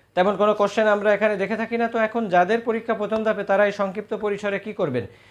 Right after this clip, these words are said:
তো দেখুন, বাংলার যে বিষয়টি সেখানেও কিন্তু একই ব্যাপার যে আপনার বিশ মার্কের মধ্যে পনেরো ষোলোটা থাকবে, আহ, ব্যাকরণ থেকে, বাকিগুলো থাকবে সাহিত্য থেকে। এখন বাংলার জন্য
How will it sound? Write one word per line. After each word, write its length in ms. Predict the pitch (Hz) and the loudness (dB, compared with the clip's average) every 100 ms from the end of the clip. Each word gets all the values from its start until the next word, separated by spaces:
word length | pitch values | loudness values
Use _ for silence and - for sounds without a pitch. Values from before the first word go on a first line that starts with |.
| _ - | _ -8
তো 80 | 202 | -2
দেখুন, 260 | 226 208 | 0 0
বাংলার 540 | 156 170 196 202 208 190 | 4 4 6 2 2 2
যে 100 | 214 | -2
বিষয়টি 400 | 214 220 214 226 | 0 -2 -2 -4
সেখানেও 400 | 202 202 208 214 | -4 -2 -2 -2
কিন্তু 260 | 214 190 | -4 -2
একই 220 | 208 196 208 | 0 0 0
ব্যাপার 340 | 180 151 139 | 0 2 0
যে 80 | 165 | 0
আপনার 220 | 175 185 | 0 0
বিশ 220 | 170 175 | -2 -2
মার্কের 280 | 185 196 202 | -2 -2 -2
মধ্যে 240 | 196 185 196 | -2 -2 -2
পনেরো 320 | 190 190 202 | -2 -2 -2
ষোলোটা 340 | 208 208 208 | -2 0 0
থাকবে, 300 | 202 196 196 | 0 -2 -2
আহ, 600 | 180 147 - - - - | -4 -8 -20 -20 -6 2
ব্যাকরণ 400 | 160 175 208 214 | 6 6 6 0
থেকে, 260 | 208 247 208 | 0 -2 0
বাকিগুলো 580 | 165 185 196 175 180 190 | 2 0 -2 -4 -2 0
থাকবে 260 | 196 190 | -2 -4
সাহিত্য 320 | 180 196 196 165 | -2 -2 -2 -6
থেকে। 180 | 151 | 0
এখন 240 | 151 185 180 | 0 0 4
বাংলার 380 | 165 190 202 190 | 4 4 2 2
জন্য 300 | 214 220 | -4 -4